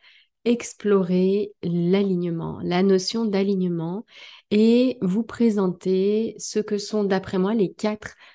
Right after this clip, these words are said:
grands piliers de l'alignement, les quatre grands axes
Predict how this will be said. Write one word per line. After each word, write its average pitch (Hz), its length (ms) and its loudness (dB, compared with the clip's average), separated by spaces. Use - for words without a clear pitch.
grands 214 380 2
piliers 180 540 0
de 185 200 4
l'alignement, 175 580 2
les 170 180 -2
quatre - 380 -6
grands 180 340 0
axes 180 360 -4